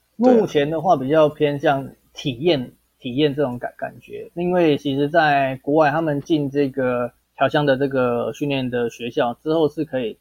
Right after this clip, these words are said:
Speaker 2: 直接进到，呃，比如说这些大厂里面去工-，工作的。它是也相对一个比较，
Speaker 1: 保障，
Speaker 2: 呃，
Speaker 1: 那种保
Speaker 2: 保-，保-，保障的一个机构啦。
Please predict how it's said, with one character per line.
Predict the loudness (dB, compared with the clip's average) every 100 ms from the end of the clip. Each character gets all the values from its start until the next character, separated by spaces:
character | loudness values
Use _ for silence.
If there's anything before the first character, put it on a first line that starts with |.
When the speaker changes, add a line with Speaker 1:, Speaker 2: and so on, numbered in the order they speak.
| _
Speaker 2:
直 | -10
接 | -2 2 2 0 _ _ _ -4
进 | 0 0 4
到， | 4 4 0 -10 _ _ -8
呃， | -4 -4 -4
比 | -6
如 | -6
说 | -6
这 | -10
些 | -8 -8 -2
大 | 0 -2
厂 | -4 -14 -16 _ _
里 | -12
面 | -10 -10
去 | -10 -10 -10 -12 -12
工-， | -6 -6
工 | -4 -6 -6
作 | -10 -12
的。 | _ -20 -8
它 | -8
是 | -4 -4
也 | -4 -6 -8 -8
相 | -8 -6
对 | -6 -6
一 |
个 | -8 -10
比 |
较， | -2 2 2 2 -4 _ _ -20 _
Speaker 1:
保 | -4 0
障， | 2 2
Speaker 2:
呃， | 2 -2 0
Speaker 1:
那 | 2
种 | 2
保 | 2 0
Speaker 2:
保-， | 0
保-， | -2 0
保 | -2 0
障 | 0 2
的 | 2
一 | 0
个 | -2 -2 -2
机 | -6 -4 0
构 | 2 2
啦。 | 0